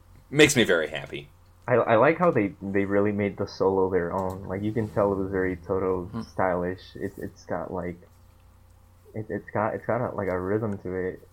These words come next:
Speaker 2: It, this, it doesn't feel like a simple solo that they would just play and, like, cover, you know?
Speaker 1: Mm-hmm.
Speaker 3: Uh, and then we have, uh, two, two different, uh, string ba-, uh, bands, what have you,
Speaker 1: Ooh.
Speaker 3: <laughs> call 'em, the,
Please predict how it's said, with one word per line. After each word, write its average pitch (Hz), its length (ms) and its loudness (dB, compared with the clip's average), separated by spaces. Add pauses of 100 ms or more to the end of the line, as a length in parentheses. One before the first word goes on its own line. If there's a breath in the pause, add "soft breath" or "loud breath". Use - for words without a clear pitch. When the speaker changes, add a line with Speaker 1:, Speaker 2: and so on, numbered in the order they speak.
(140)
Speaker 2:
It, 95 220 -4
this, 101 160 -4
it 110 120 -10
doesn't 107 280 0
feel 120 160 -2
like 95 100 2
a 98 80 -4
simple 98 280 -6
solo 98 340 0
that 92 180 -4
they 95 120 -2
would 95 160 -6
just - 200 -12
play 98 340 0
and, 95 180 -8
like, 92 140 -4
cover, 104 440 0 (100)
you 104 100 -4
know? 117 260 0 (200)
Speaker 1:
Mm-hmm. 101 280 -6 (640)
Speaker 3:
Uh, 107 180 4
and 101 160 0
then 101 160 2
we 98 100 -2
have, 98 320 0
uh, 127 240 -6 (100)
two, 196 380 4
two 202 260 2
different, 117 520 0
uh, 104 200 4
string 123 680 0 (320)
ba-, 107 140 0 (120)
uh, 98 200 -8
bands, 98 520 -2
what 95 120 -6
have 92 180 0
you, 117 480 -2
Speaker 1:
Ooh. 104 160 -6
Speaker 3:
<laughs> - 40 -20
call 95 260 0
'em, 95 80 -8 (200 loud breath)
the, 98 140 2